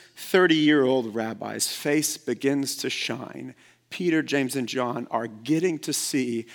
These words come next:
what no man has ever seen. They are getting to sit under the blessing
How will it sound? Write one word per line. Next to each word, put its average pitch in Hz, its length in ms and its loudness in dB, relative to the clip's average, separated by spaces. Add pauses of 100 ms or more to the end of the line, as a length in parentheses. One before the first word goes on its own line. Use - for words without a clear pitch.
(140)
what 117 220 -2
no 151 300 6
man 143 240 4
has 113 220 2
ever 104 180 -6
seen. - 460 -6 (2000)
They 123 140 4
are 120 100 4
getting 143 300 2
to 135 140 -4
sit - 440 0
under 113 320 -2
the 113 140 -4
blessing 113 760 -2